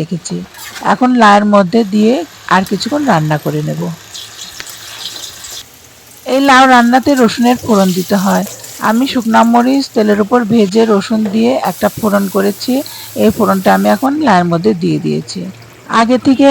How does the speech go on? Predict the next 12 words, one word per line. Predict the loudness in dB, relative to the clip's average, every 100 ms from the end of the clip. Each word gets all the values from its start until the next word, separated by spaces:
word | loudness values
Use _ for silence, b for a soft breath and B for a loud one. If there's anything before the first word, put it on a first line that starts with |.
| 6
আমি | 6 2 2
জিরা, | 4 6 4 4
তেজপাতা | 0 2 2 2 6 6 4 0 0
আর | 0 4
গরম | 4 4 2
মশলার | 0 2 4 4
একটা | 2 0 -2
ফল | 0 2 2 2
বেটে | -2 -4 -4
রেখেছিলাম, | -4 -6 -4 0 0 -2 B B B B -2
আমি | 2 2 2
সেটা | 2